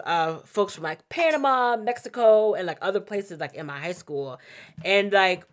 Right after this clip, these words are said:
and I remember thinking, "How come," like, I, I, I used to think, you know, in my colonized days, "Oh, I wish I had a culture."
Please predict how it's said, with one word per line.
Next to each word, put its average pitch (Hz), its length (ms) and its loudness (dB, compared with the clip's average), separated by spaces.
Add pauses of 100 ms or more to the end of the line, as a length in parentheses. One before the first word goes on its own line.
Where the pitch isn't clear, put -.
(360)
and 240 100 6
I - 20 10
remember 269 240 4
thinking, 269 320 -2
"How 285 200 -4
come," 247 220 -4
like, 175 320 0
I, 180 340 4
I, 302 120 12
I 311 60 10
used 311 240 -2
to - 80 -8
think, 214 400 0
you - 140 -6
know, 147 100 -4
in 165 160 -4
my 151 160 -4
colonized 156 640 -4
days, 160 240 -2
"Oh, 269 180 2
I 190 80 2
wish 226 220 -2
I 208 40 -4
had 185 200 -2
a 147 80 -10
culture." 165 580 -10